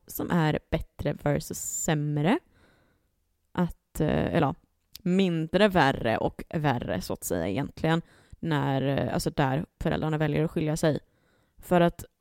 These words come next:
är det till exempel att ens barn går igenom puberteten samtidigt som man väljer att skilja sig, maybe that's not a good idea, faktiskt.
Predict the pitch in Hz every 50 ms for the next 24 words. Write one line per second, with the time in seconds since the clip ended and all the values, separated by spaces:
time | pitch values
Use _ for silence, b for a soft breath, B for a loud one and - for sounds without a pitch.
0 | _ _ _ _ _ _ _ _ _ _ _ _ _ _ _ _ _ _ _ _
1 | _ _ - 185 165 160 165 160 190 185 - 185 180 - - 175 160 - - -
2 | 160 156 156 - - 175 - - - 175 160 - - - 170 165 160 160 160 -
3 | - 160 160 156 156 151 147 143 143 - - 170 156 156 - - - - 180 156
4 | 151 - - - 170 156 - - 147 156 - - 156 147 - 143 147 147 143 143
5 | 143 143 143 139 - - - - - 165 156 151 147 151 - - 170 160 160 196
6 | - _ _ _ _ b b b b b b b b b b b b b - 320
7 | 349 381 403 381 359 330 - 302 277 262 - - - 240 226 208 - - 214 202
8 | 196 202 190 185 208 254 294 202 165 - - - - - 220 - - - - 262
9 | 262 - - - - -